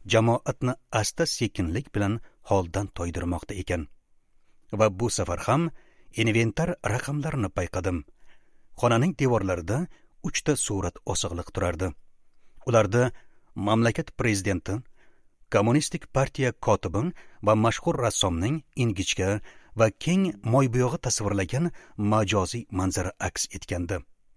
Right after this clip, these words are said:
"Qiziq", o'yladim o'zimcha. Buyumlar ro'yxatida bu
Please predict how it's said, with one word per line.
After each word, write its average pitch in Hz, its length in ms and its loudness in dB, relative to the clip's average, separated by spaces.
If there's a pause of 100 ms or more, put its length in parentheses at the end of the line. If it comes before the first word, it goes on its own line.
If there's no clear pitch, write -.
(720)
"Qiziq", 107 260 0 (600)
o'yladim 101 420 0 (100)
o'zimcha. 95 420 -2 (720)
Buyumlar 113 460 0 (120)
ro'yxatida 113 580 0 (160)
bu 101 220 -4